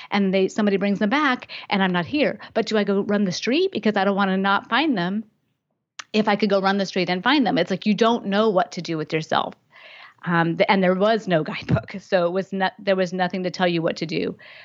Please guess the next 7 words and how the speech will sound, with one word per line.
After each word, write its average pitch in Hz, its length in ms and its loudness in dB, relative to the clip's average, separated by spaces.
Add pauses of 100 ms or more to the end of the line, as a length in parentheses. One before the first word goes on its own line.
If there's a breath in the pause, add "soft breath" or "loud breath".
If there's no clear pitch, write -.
(280 loud breath)
Um, 160 500 -2 (1160)
it, 202 160 2
it's 214 200 2
just 185 220 2
a, 185 160 2
an 180 140 4
incredibly 175 1080 0